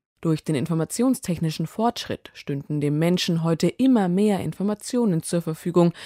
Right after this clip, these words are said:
schreiben Dräger und Müller-Eiselt. Deren Auswertung würde den Menschen geistig fordern,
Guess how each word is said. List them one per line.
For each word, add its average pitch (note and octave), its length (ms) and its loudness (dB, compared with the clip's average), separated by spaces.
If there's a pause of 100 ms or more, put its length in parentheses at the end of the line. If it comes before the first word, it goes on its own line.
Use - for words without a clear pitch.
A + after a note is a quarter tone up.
(180)
schreiben G3+ 420 0
Dräger D#3+ 380 0
und C#3+ 220 -4
Müller-Eiselt. C#3 840 -4 (640)
Deren D#3 260 2
Auswertung G#3 800 2
würde F#3+ 180 -2
den G#3+ 240 2
Menschen D#3 460 -2
geistig F3 480 0
fordern, F#3+ 480 4